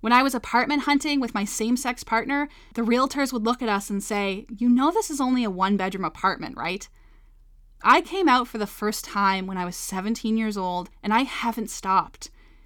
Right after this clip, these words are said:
And just because it's twenty twenty-two doesn't mean it's suddenly easier.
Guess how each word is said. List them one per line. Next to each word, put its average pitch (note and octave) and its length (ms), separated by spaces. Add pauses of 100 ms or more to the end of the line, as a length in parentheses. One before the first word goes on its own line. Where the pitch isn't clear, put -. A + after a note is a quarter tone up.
(120)
And G#3 160
just D#4+ 200
because E4+ 300
it's B3+ 180
twenty A#3+ 320
twenty-two A#3+ 680 (340)
doesn't D4 360
mean C#4+ 140
it's A#3 160
suddenly G#3+ 500
easier. F#3 640